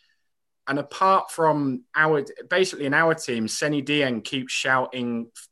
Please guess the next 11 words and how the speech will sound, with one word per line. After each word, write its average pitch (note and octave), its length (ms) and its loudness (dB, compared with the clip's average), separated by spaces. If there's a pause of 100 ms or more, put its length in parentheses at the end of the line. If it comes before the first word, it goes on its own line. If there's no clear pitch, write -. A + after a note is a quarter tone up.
(220)
when C3+ 180 0
he C3 60 0
wants B2+ 300 -2
Dicky C3+ 360 -4
to A#2+ 120 -14
go B2+ 240 2
and A#2+ 100 -2
win B2+ 120 0
the B2 60 0
first B2+ 400 -4
ball. D3+ 400 -4